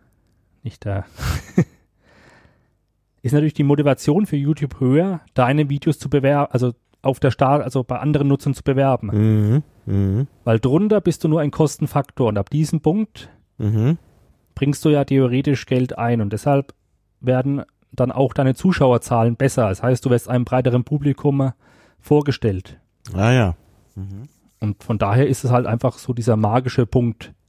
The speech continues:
Speaker 2: Mhm.
Speaker 1: den man versucht zu erreichen.
Speaker 2: Mhm. Also jetzt, wo du das erreicht hast, äh, machst du denn da mit bei dem Partnerprogramm?
Speaker 1: Ich habe mich angemeldet. Ich wurde jetzt aber kurzzeitig aufgrund ein paar,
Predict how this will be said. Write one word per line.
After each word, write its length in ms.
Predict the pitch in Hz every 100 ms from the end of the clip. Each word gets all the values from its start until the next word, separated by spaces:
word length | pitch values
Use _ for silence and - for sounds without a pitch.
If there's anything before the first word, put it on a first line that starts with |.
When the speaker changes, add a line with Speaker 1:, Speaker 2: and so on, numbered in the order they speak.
| _
Speaker 2:
Mhm. 360 | 104 98 110 156 - 113
Speaker 1:
den 80 |
man 100 | 113
versucht 440 | 113 104 135 127 -
zu 100 | 117
erreichen. 500 | 98 92 98 - 101 - _ _ _ _ _ -
Speaker 2:
Mhm. 300 | 131 113 76 - - - - -
Also 180 | 95 104 123
jetzt, 360 | 117 147 -
wo 60 | 139
du 60 |
das 160 | 127 -
erreicht 400 | 104 87 131 -
hast, 360 | 240 - - 135
äh, 40 |
machst 640 | 117 113 104 107 131 -
du 60 | 120
denn 100 | 104
da 80 | 95
mit 220 | 156 -
bei 80 | 208
dem 140 | 185
Partnerprogramm? 720 | 185 190 220 202 196 185 240 - -
Speaker 1:
Ich 200 | 139 -
habe 140 | 156
mich 180 | 156 -
angemeldet. 840 | 120 156 180 208 240 262 277 - - -
Ich 220 | - - 143
wurde 180 | 151
jetzt 140 | 175 -
aber 180 | 151 143
kurzzeitig 880 | - 170 - - 156 165 170 -
aufgrund 760 | 143 131 - - 151 156 139 -
ein 280 | 135 135 135
paar, 600 | 131 127 127 131 127